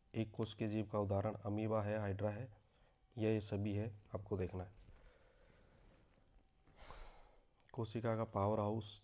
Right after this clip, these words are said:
क्या है, राइबोसोम, माइटोकॉन्ड्रिया, आपको ढूंढना है। कवक की जो कोशिका भित्ति होती है वो किसकी बनी होती है,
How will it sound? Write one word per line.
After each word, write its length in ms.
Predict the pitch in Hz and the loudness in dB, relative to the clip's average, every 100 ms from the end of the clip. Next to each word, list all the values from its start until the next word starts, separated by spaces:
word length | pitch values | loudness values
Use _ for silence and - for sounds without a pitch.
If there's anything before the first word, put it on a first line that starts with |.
| - | -2
क्या 180 | 107 104 | 2 2
है, 220 | 107 113 - - _ _ _ _ _ - | 0 -4 -10 -20 _ _ _ _ _ -2
राइबोसोम, 520 | 107 104 107 104 104 | 2 2 0 0 0
माइटोकॉन्ड्रिया, 680 | 104 101 104 104 101 110 127 - - | 0 0 0 0 0 -4 -6 -8 -8
आपको 220 | 104 104 | -4 -2
ढूंढना 340 | 98 92 92 | -2 -2 -2
है। 180 | 92 107 - - - - _ _ _ _ _ _ - - - | -4 -10 -20 -20 -20 -20 _ _ _ _ _ _ -20 -4 4
कवक 320 | 117 120 - - - | 6 6 0 -12 -2
की 120 | 117 | 0
जो 140 | 117 | 0
कोशिका 420 | 113 113 107 117 | 0 -2 0 0
भित्ति 300 | 107 101 101 | 0 0 0
होती 220 | 110 101 117 | -2 0 0
है 60 | |
वो 80 | 113 | 0
किसकी 340 | 117 107 - | -2 -4 -2
बनी 200 | 107 107 | 0 2
होती 260 | 104 98 92 | 2 -2 -6
है, 120 | 95 | -10